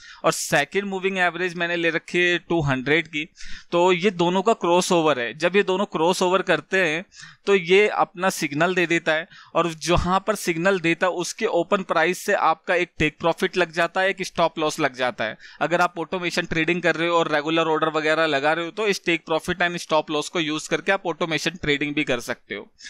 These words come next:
और ऐसा नहीं है कि आपको इसी इनपुट पे काम करना है। आपको लगता है कि हाँ भाई, मैं तो फिफ्टी और हंड्रेड की मूविंग एवरेज पे काम करना चाहता हूँ क्रॉसओवर पे, तो आप यहाँ फिफ्टी डालोगे या हंड्रेड डालोगे, तो इस इनपुट को आप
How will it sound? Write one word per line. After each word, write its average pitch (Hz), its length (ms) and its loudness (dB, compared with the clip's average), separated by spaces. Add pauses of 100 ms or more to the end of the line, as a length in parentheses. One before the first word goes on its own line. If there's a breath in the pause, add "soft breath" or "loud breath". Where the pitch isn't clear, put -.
(380 loud breath)
और 135 240 4
ऐसा 151 260 0
नहीं 233 160 -2
है 247 100 -4
कि 233 80 0
आपको 220 260 0
इसी 220 180 -2
इनपुट 208 320 -4
पे 202 100 2
काम 160 240 0
करना 135 240 -4
है। 123 80 -10 (280 loud breath)
आपको 139 280 0
लगता 202 300 0
है 196 80 2
कि 196 100 -4
हाँ 185 240 2
भाई, 185 120 2
मैं 185 200 2
तो 196 80 -4
फिफ्टी 185 380 0
और 190 100 2
हंड्रेड 165 380 0
की 214 80 -6
मूविंग 180 280 -4
एवरेज 165 280 0
पे 185 120 -2
काम 160 240 0
करना 160 260 -2
चाहता 151 240 -2
हूँ 151 80 -8
क्रॉसओवर 156 420 0
पे, 185 120 -4
तो 202 100 2
आप 180 160 2
यहाँ 165 120 0
फिफ्टी 165 320 -4
डालोगे 185 360 0
या 226 120 0
हंड्रेड 190 340 0
डालोगे, 123 380 -2 (340 loud breath)
तो 202 60 4
इस 202 120 2
इनपुट 190 320 -2
को 196 120 0
आप 165 260 2